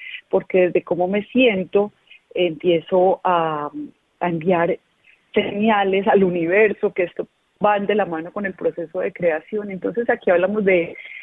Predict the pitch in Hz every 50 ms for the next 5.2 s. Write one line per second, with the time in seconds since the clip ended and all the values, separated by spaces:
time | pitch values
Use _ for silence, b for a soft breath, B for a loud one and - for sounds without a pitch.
0 | B B _ - 190 175 160 147 156 - - - 214 190 175 170 170 160 160 165
1 | 160 156 156 165 170 151 175 170 165 156 160 - - - 226 208 190 175 175 175
2 | - - 165 165 160 156 160 165 165 160 165 160 - 156 160 156 - - - -
3 | - - 208 220 214 196 190 185 180 180 175 - 185 170 165 160 156 160 165 160
4 | 151 170 160 - 170 170 165 156 - - 156 160 175 - 226 226 214 202 190 -
5 | - 185 180 180